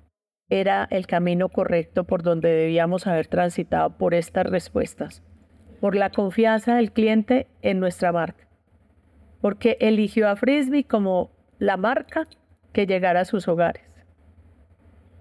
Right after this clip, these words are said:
Y lo validamos con un estudio que hicimos de cómo nos estaban viendo los clientes en ese momento, y era su marca de confianza. Y la respuesta de los colaboradores,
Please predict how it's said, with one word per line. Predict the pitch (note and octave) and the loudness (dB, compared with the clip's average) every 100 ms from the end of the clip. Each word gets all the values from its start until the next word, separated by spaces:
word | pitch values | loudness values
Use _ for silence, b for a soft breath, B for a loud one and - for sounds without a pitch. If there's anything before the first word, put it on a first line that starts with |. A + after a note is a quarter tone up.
| - | 0
Y | C4 D4+ E4 - _ | 2 2 -2 -8 _
lo | A3 G#3+ | 0 2
validamos | G3+ G3 G3 F3+ F3+ G#3 | 2 0 0 0 -2 -2
con | A#3+ G#3+ | 0 0
un | F3+ | 2
estudio | F3+ - A3 G#3 G3+ | -2 0 0 0 0
que | G3 | -2
hicimos | E3+ - B3+ B3+ B3 - - - | -2 2 4 6 2 -2 -16 -6
de | F#3 F#3 | -4 -2
cómo | - F#3+ G3 | -2 0 2
nos | G#3+ G3+ F3+ | 2 0 -4
estaban | E3+ F#3 F3 F3+ F#3+ | -2 -2 0 0 0
viendo | A3 G#3 G3 | 2 2 0
los | G3+ F3 | 0 -2
clientes | - F3+ E3 F#3+ F#3 - | -2 -2 0 -2 -2 -2
en | F3+ | 0
ese | F3 G3 | 0 0
momento, | G3+ F3 F3 D#3+ - b b b b - | 0 0 -2 -4 -10 b b b b -4
y | G#3+ | -2
era | G3+ G3 | 0 0
su | G3+ | 0
marca | F#3 E3+ - F3+ | 0 -2 0 0
de | E3 | 0
confianza. | - D#3 F3 - - - - - _ - b b b b _ | -4 -2 -2 -2 -8 -20 -20 -20 _ -20 b b b b _
Y | A#3+ A#3+ | 2 4
la | A3+ | 4
respuesta | A3 G#3 - A3 A3+ A#3 - C4+ | 2 -2 -2 0 2 2 -2 -2
de | G#3 G3 | -2 0
los | G3 F#3+ - | 0 -2 -4
colaboradores, | - A#3 B3+ C4 A#3+ G#3+ F#3+ F3+ F3+ F#3+ - | 0 2 2 2 2 2 2 2 -2 -6 -14